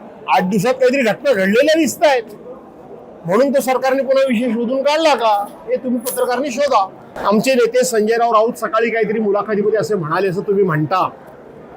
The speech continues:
की भास्करराव काही नाराज नाहीत, मी त्यांच्याशी बोलेन,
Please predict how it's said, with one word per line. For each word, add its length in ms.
की 640
भास्करराव 540
काही 160
नाराज 380
नाहीत, 400
मी 80
त्यांच्याशी 380
बोलेन, 580